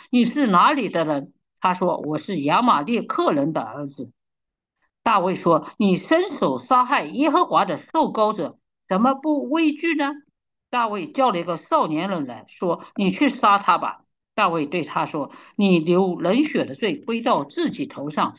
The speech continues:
因为你亲口作见证说：“我杀了耶和华的受膏者。”’少年人就把他杀了。大卫作哀歌，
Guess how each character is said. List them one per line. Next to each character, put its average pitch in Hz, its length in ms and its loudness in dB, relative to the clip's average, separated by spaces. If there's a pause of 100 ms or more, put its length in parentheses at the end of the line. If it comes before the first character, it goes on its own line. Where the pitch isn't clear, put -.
(140)
因 240 160 2
为 277 160 6
你 151 240 2
亲 330 300 2
口 120 260 -2
作 240 220 2
见 196 300 0
证 180 180 0
说 160 260 -4 (220)
：“我 180 260 2
杀 269 320 2
了 180 120 -6
耶 269 260 0
和 302 160 0
华 180 220 0
的 185 120 -8
受 247 280 0
膏 208 240 -2
者。”’ 160 200 -10 (380)
少 214 200 2
年 160 260 -4
人 120 180 -4
就 262 160 -2
把 156 180 -2
他 156 220 -6
杀 156 300 4
了。 135 160 -8 (520)
大 220 220 2
卫 160 240 -2
作 170 320 0
哀 185 340 2
歌， 185 280 -8